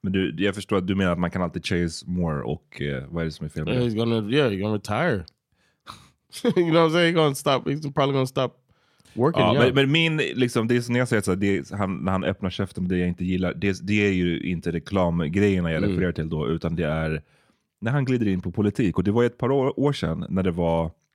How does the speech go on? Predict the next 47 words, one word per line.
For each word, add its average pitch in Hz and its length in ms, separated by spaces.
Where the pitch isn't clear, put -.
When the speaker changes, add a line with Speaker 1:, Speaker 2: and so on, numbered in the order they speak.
Speaker 2:
Oh 107 200
yeah, 120 120
with 104 80
the 82 60
soccer 117 380
team. 78 320
Speaker 1:
Nej, 98 120
men 131 140
med, 135 220
med 127 140
the 123 60
Speaker 2:
The - 60
Speaker 1:
N 107 180
B 139 120
A. 82 320
Speaker 2:
women's. 85 440
Speaker 1:
Eh, - 40
och 101 260
jag - 80
kommer 135 180
inte 101 140
ihåg, 87 160
det 104 60
har 101 40
varit 92 120
så 82 100
mycket 87 280
i 82 200
N 78 140
B 78 340
A - 120
politisk 82 560
drama 80 420
de 76 120
senaste 80 320
åren, 82 180
så - 60
jag 87 60
kommer 120 160
inte 104 100
ihåg 98 80
exakt - 420
vilken 95 400
det 78 80
här 80 140
var. 95 340
Men 92 420